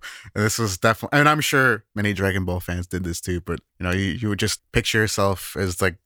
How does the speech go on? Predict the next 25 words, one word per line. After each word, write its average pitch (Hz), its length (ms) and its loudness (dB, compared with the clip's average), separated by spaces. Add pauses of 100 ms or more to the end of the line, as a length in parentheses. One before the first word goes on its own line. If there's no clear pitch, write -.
really 104 240 0
strong 101 460 0
character, 98 580 2
and, 95 400 0
you 90 80 -4
know, 87 60 0
you 92 140 2
would 95 180 -4
put - 120 -2
yourself 101 340 -2
in 98 60 -2
these 95 180 -2
scenes 95 540 0
and, 92 300 0
you, 87 140 -8 (140)
and 92 160 -4
just, 92 220 -4
like, 87 160 -2 (520)
man, 92 160 2
I'm 95 120 -2 (320)
calling 98 220 -2
myself 90 380 -2
out 87 160 -2
here. 92 240 -8
<laughs> - 60 -20